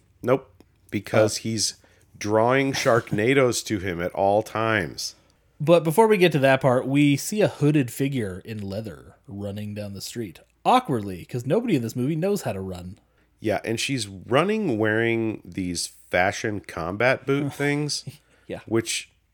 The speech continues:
Speaker 1: clearly makes her run awkward, because it would. I mean, those soles have no give. There's, th-, they're not ergonomically designed. Yeah, and she's running in them. So right off the bat, I'm like, "All right,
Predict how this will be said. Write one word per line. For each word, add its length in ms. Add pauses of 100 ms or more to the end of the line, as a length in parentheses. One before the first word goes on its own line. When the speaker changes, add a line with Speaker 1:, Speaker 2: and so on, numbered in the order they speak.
(180)
Speaker 1:
clearly 440
makes 400
her 160
run 240
awkward, 460
because 340
it 120
would. 480 (480)
I 60
mean, 160
those 220
soles 340
have 180
no 220
give. 520
There's, 320
th-, 360
they're 140
not 260
ergonomically 800
designed. 720 (420)
Yeah, 340
and 140
she's 240
running 300
in 100
them. 200 (120)
So 480
right 220
off 180
the 60
bat, 260
I'm 140
like, 340
"All 80
right, 240